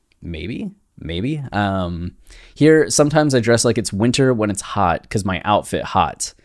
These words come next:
I'm, <laughs> I'm a sweat before you catch me looking regular. At the B E T Awards, this guy that works at Universal asked me, "Was I hot?" I told this guy, 'You work at Universal, L O L," which, man, people that work at Universal, <laughs> unfair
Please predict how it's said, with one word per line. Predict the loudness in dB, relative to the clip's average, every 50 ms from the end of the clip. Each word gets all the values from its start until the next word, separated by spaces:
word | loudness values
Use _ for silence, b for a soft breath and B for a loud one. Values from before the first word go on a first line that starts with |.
| B B B B B B B B B _
I'm, | 0 0 2 2 2 2 2 0 -2 -6 -6 -6 -6 -4
<laughs> | -4 -4 -4 -2 2
I'm | 2 2 4
a | 4
sweat | 2 0 2 4 6 6 6 4
before | 2 -2 -2 0 2 2
you | 2 2
catch | 0 0 -2 0 0
me | 0 0
looking | 0 0 0 -2 -2 0
regular. | 2 2 2 2 0 -2 -4 -4 -6 -6 -6
At | -4 -4 -4
the | -4 -2
B | 0 0 2 0
E | 0
T | 0 0 0
Awards, | 0 2 2 2 2 2 0 0 -2 B B B B B B -4
this | -2 -2 0
guy | 2 2 4 4 4
that | 4 2 0 -2 -8 -16 -18 -10 -2
works | 0 2 2 2 2
at | 0 -2
Universal | 0 0 -2 0 0 0 0 0 0 0 0 0 0 0
asked | 0 0 0 0 -2
me, | -2 -2 -2
"Was | 0 -2 -2 0 0
I | -2 -2
hot?" | -2 0 2 2 2 2 0 -2 -6 -12 b b b b b b
I | 0 0 0
told | 2 0 0 0
this | 0 0 0 0
guy, | 2 2 2 2
'You | 0 -2 -2 -2 0 2
work | 2 2 2 2 0
at | -4 -4
Universal, | -4 -4 -4 -4 -4 -4 -6 -6 -4 -4 -4 -4 -4 -6 -6 -6
L | -6 -6 -6
O | -6 -10
L," | -12 -14 -14 -16 -18 -18 B B B B B B -2
which, | 2 2 2 2 0 -2 -2 -2 -4 -4 -6 -8 -12 -10 -6
man, | -4 -2 -2 -2 -4 -4
people | -4 -4 -2 -2 -2
that | -2
work | -2 -2 -2 -2 -4
at | -4
Universal, | -4 -4 -6 -4 -4 -2 -2 -2 -2 -2 -6 -8 -10 -12 -16 -16 _
<laughs> | -8
unfair | -6 -4 -4 -4 -4 -4 -4